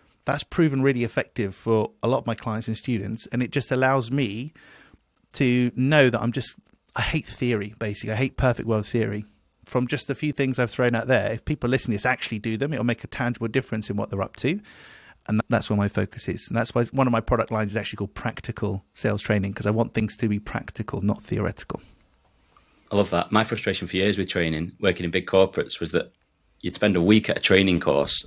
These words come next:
Speaker 2: and it'd all be theory-based, role play
Speaker 1: Mm.
Speaker 2: type environments in a room. And you'd go out, my background was field sales, and then you'd go day one the next week on the Monday thinking, "Do you know what? Oh, that, that objection that I used to get all the time, I'm just gonna easily overcome it now." And you go in and the,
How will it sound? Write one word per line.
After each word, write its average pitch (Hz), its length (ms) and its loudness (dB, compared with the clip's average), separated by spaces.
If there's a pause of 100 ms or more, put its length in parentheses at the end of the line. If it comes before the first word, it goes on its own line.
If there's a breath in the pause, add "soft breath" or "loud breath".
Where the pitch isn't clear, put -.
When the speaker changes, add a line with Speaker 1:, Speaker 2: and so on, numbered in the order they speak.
Speaker 2:
and 90 120 2
it'd 87 160 4
all 95 80 10
be 87 100 2
theory-based, 82 760 6 (300 loud breath)
role 101 220 8
play 101 180 8
Speaker 1:
Mm. - 40 2
Speaker 2:
type 87 240 8
environments 85 520 6
in 87 60 0
a 85 60 2
room. 82 340 6 (320 loud breath)
And 90 100 4
you'd 90 80 4
go 95 140 10
out, - 140 2
my 98 120 8
background 92 320 6
was 85 120 2
field 98 280 6
sales, 80 480 2
and 90 100 -4
then 90 100 0
you'd 92 120 0
go 92 220 10
day 101 240 6
one 87 220 8
the 95 60 2
next - 280 0
week 90 160 4
on 117 80 6
the 101 60 4
Monday 87 200 2
thinking, 95 340 -2
"Do 95 60 -6
you 110 40 2
know 120 80 6
what? 101 100 4
Oh, 92 160 -4 (480 loud breath)
that, 120 260 2
that 120 120 2
objection 120 420 2
that 107 80 4
I - 20 0
used 107 180 2
to 110 80 2
get 101 100 6
all 110 100 6
the 107 80 2
time, 110 220 6
I'm 92 80 2
just 90 140 -2
gonna 107 200 4
easily 131 420 4
overcome 120 360 6
it - 120 0
now." 87 160 6
And 104 100 4
you 104 60 2
go 120 180 10
in 90 100 8
and 92 120 2
the, 87 140 0